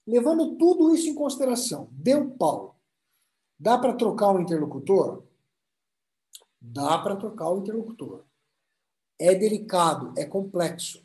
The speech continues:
E começa com o próprio interlocutor.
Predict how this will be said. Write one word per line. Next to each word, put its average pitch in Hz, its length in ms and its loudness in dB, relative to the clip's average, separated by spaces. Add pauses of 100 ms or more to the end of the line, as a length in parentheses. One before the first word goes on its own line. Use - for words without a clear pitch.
(100)
E 190 120 -6
começa 214 440 -2
com 220 200 -2
o 202 100 -6
próprio 226 880 2
interlocutor. 220 800 -6